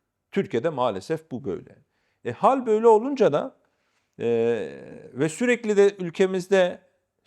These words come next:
vergi afları, e, ben zamanında vergisini ödeyer, öder, öderken bana herhangi bir mükafat yokken diğer adam hiçbir vergisini ödemiyor. Ne de olsa bir seçim döneminde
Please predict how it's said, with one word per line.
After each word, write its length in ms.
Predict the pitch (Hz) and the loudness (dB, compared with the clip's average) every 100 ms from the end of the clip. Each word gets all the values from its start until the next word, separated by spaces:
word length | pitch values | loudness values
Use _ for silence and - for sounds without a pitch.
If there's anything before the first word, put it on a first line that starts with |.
| _ 135 | _ 2
vergi 360 | 170 180 170 | 2 4 2
afları, 440 | 147 - 120 - - _ _ _ _ _ _ _ _ _ _ _ - | 2 0 -4 -4 -10 _ _ _ _ _ _ _ _ _ _ _ -4
e, 340 | 113 113 110 - 127 | 0 0 -2 -6 2
ben 380 | 190 180 160 _ _ | 2 2 -8 _ _
zamanında 800 | - 170 175 170 170 165 160 147 | -2 0 2 -2 0 4 4 4
vergisini 680 | 165 156 151 - 160 151 - | -2 -2 -8 -8 -4 -4 -4
ödeyer, 440 | - 151 135 160 160 - | -2 -2 2 2 2 0
öder, 360 | 143 143 160 156 | -2 2 2 4
öderken 720 | 143 143 151 135 151 240 220 _ _ _ _ - | 0 4 2 2 -4 -4 -12 _ _ _ _ -4
bana 160 | 127 175 | -2 0
herhangi 320 | 185 180 170 | 0 -2 -6
bir 40 | |
mükafat 580 | 165 151 160 151 160 - | -8 -4 -2 0 -2 0
yokken 400 | 185 - 170 240 _ _ _ _ 196 | -2 0 -6 -6 _ _ _ _ -4
diğer 200 | 233 147 | 0 2
adam 360 | 127 180 214 _ _ | 0 -2 -10 _ _
hiçbir 320 | 165 160 214 165 | -16 -12 -8 -4
vergisini 420 | 139 123 - 131 | -4 -6 -14 -12
ödemiyor. 420 | 170 147 110 - 185 | -8 -8 -8 -12 -14
Ne 160 | 180 170 | -12 -8
de 40 | |
olsa 560 | 135 131 151 151 175 180 _ _ _ | -8 -10 -10 -10 -10 -20 _ _ _
bir 180 | 135 165 | -16 -14
seçim 440 | - 151 - 165 | -8 -10 -8 -8
döneminde 640 | 135 107 98 92 95 135 | -6 -6 -8 -10 -8 -8